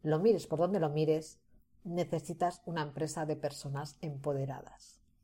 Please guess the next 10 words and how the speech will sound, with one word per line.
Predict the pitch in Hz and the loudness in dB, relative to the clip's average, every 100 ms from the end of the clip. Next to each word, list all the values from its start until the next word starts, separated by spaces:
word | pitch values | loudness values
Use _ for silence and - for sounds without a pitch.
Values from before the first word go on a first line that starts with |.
| _ - - - | _ -20 -20 -2
Empodera | 170 165 180 180 214 226 233 - | 0 2 6 8 8 4 0 -4
a | - | -4
cada | 180 190 190 | 0 2 4
una | 180 175 165 | 2 2 2
de | |
las | 156 151 | 2 0
personas | 151 - 160 143 | -6 -4 -2 -2
de | 151 | -2
tu | 147 | -2
equipo | 147 190 196 240 302 | -2 -2 -2 -4 -4